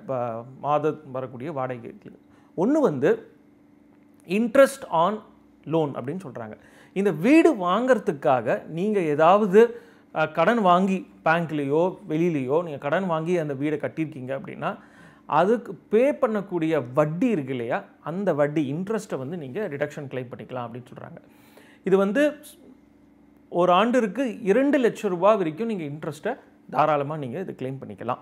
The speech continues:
ஆனா, இதுக்கு முக்கியமான கண்டிஷன் என்ன அப்படின்னா, ஒண்ணு, அந்த இன்ட்ரெஸ்ட் நீங்க செலுத்தினவர்கள்ட்டேருந்து ஒரு சர்டிஃபிகேட் வாங்கிக்கணும். பேங்க் அப்படின்னா, நீங்க பேங்க்ல, ஆன்லைன்ல கூட, "நான் இந்த வருடத்திற்கு இவ்வளோ ஹவுசிங் லோன் ரீபே பண்ணியிருக்கேன், இவ்வளோ இன்ட்ரெஸ்ட் இதுல இருக்கு" அப்படின்னு சொல்றக்கூடிய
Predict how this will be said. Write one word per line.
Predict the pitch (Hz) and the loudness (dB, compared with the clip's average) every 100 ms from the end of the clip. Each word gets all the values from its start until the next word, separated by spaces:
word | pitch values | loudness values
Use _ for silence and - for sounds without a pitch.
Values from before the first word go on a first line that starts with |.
| - - _ - | -12 -20 _ -6
ஆனா, | 165 226 | 0 2
இதுக்கு | 185 151 | 2 0
முக்கியமான | 180 247 233 247 277 | -4 -2 0 2 0
கண்டிஷன் | 185 185 196 196 | -2 -4 -4 -6
என்ன | 151 139 151 | -6 -2 -2
அப்படின்னா, | 135 139 123 135 127 | -4 -6 -6 -4 0
ஒண்ணு, | 165 175 - - _ _ _ _ - | 2 4 2 -6 _ _ _ _ -6
அந்த | - 185 190 | 0 2 4
இன்ட்ரெஸ்ட் | 175 226 226 269 - - - - | 2 0 2 2 0 -6 -20 -14
நீங்க | 165 160 160 | -8 -6 -6
செலுத்தினவர்கள்ட்டேருந்து | - 180 202 196 175 143 135 139 202 | -2 -2 0 0 0 -2 -2 -2 -2
ஒரு | 160 139 | -4 -4
சர்டிஃபிகேட் | 135 185 190 - 143 170 - - | -8 -6 -8 -4 -6 -6 -14 -12
வாங்கிக்கணும். | 117 123 113 - | -10 -8 -10 -4
பேங்க் | 170 185 190 | 0 0 -2
அப்படின்னா, | 185 147 135 175 | -6 -8 -10 -10
நீங்க | 262 208 | -10 -8
பேங்க்ல, | 156 170 165 160 160 | -6 -4 -2 0 0
ஆன்லைன்ல | 165 156 139 | -2 -4 -4
கூட, | 160 220 - - - | -6 -8 -12 -20 -8
"நான் | 180 175 | -2 -2
இந்த | 165 160 151 147 - - | 2 4 4 0 -10 -2
வருடத்திற்கு | 160 190 170 143 196 196 156 | 4 4 4 0 -4 -4 -2
இவ்வளோ | 156 147 139 - 151 | 0 0 0 -6 -6
ஹவுசிங் | 156 170 | -6 -4
லோன் | 156 143 | -4 -4
ரீபே | 139 143 143 | -4 -6 -6
பண்ணியிருக்கேன், | 139 123 143 185 | -6 -8 -6 -4
இவ்வளோ | 143 131 | -4 -6
இன்ட்ரெஸ்ட் | 143 156 147 | -6 -8 -6
இதுல | 135 120 | -8 -8
இருக்கு" | 117 135 127 | -8 -6 -6
அப்படின்னு | 117 135 127 | -8 -12 -10
சொல்றக்கூடிய | 117 113 185 | -10 -8 -8